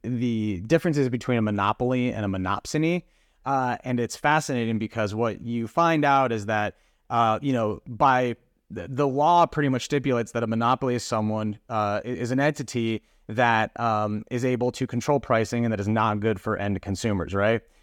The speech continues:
And a monopsony is actually someone who controls the supply of goods. So you look at Walmart's or in particular Amazon's, right, where they're able to depress prices so much on suppliers that actually those are also consumers, right? Because, uh,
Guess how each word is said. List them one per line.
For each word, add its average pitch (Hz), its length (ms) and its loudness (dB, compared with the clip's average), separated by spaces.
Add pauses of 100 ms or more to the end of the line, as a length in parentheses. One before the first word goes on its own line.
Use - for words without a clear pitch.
(140)
And 123 120 -2
a 120 40 0
monopsony 131 640 2
is 117 140 0
actually 117 320 -2
someone 117 360 -2
who 110 140 -6
controls 117 560 -2
the 107 100 -2
supply 170 540 0
of 110 180 0
goods. 82 440 -6 (260)
So 139 140 -2
you 135 160 2
look 139 200 0
at 113 260 2
Walmart's 117 640 -2
or 113 240 2
in 113 100 2
particular 107 720 0
Amazon's, 95 560 0
right, 107 280 0
where 113 160 0
they're 135 240 0
able 120 320 -2
to 120 180 -4
depress 123 800 -4 (320)
prices 147 720 -2 (180)
so 139 420 0
much 123 400 -4 (120)
on 107 380 -2
suppliers 131 800 0 (280)
that 147 120 0
actually 151 580 2 (220)
those 180 320 4
are 180 80 4
also 170 340 2
consumers, 139 640 0
right? 131 280 2
Because, 135 320 0
uh, 131 60 -4